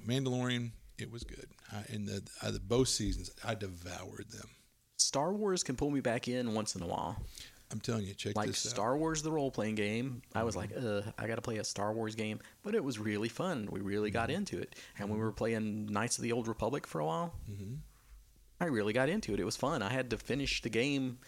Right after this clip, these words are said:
Speaker 2: so I could see the quest line or whatever.
Speaker 1: Yeah, I, and, you know, I had to be really have my arm twisted to get into that because I was like,
Speaker 2: Mm-hmm.
Speaker 1: "Ugh," 'cause I'm not that guy for Star Wars, and I thought, "Damn," I want, but no, I love playing my, uh, what is he? There's your,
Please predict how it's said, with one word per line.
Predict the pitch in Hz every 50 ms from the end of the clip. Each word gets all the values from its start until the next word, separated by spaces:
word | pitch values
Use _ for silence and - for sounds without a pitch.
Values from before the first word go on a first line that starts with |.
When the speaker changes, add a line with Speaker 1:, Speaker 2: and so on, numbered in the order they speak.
| - - -
Speaker 2:
so | - - 107
I | 113
could | - 127
see | - - 123 123
the | 127
quest | 120 - - 127 147 - -
line | 104 110 110 104 107
or | 104
whatever. | 104 107 101 101 98 104 95 - - -
Speaker 1:
Yeah, | 117 113 120 113 110 117
I, | 123 120 - - 135
and, | 131 135 147 151
you | 151 151 147
know, | 127 -
I | 113 147
had | 160 165 196 214 190
to | 202
be | 165 151 151 139
really | - 156 160 147
have | 135 131 120
my | 120 110
arm | 113 135 151
twisted | 143 - 117 101 - 104
to | 95
get | 90 107
into | 131 160 -
that | 104 104 98 -
because | 101 101 98 104
I | 104
was | 104 95 98
like, | 95 98 98 -
Speaker 2:
Mm-hmm. | 107 107 104 104 104 104 101 101 98 95
Speaker 1:
"Ugh," | 95 - - - - - - - -
'cause | 147 147 185
I'm | 185 160
not | 135 135 165 170 -
that | 110 92 90
guy | 98 98 95 95
for | 98 98
Star | - - 123 135 156 147
Wars, | 123 98 95 92 90 95
and | 98 95
I | 98
thought, | 101 - - - -
"Damn," | - 123 131 139
I |
want, | 139 - - - - -
but | - 107 101
no, | 104 113 127 117
I | 123 139
love | 127 104 98 101 104 117 127 123 110 -
playing | - 107 101 101 101 95 92
my, | 92 92 92 95 - -
uh, | 101 101 95 95 92 90 90 92 - - - - - - - - - - - - - - - - - - - -
what | 104 107 104 104
is | 107 101 92
he? | 98 98 95 90 - - - 110
There's | 101 98 98 95 92
your, | 92 90 90